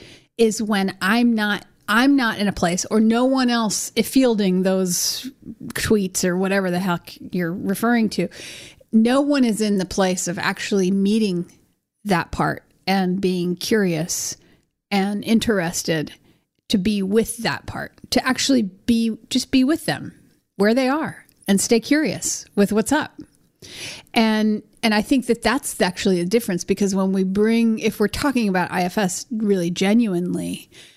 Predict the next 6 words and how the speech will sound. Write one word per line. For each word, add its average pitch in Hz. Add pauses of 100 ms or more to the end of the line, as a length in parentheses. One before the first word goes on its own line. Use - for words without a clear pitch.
(340)
there's 208
time 214 (440)
for -
all 202
of 190
it -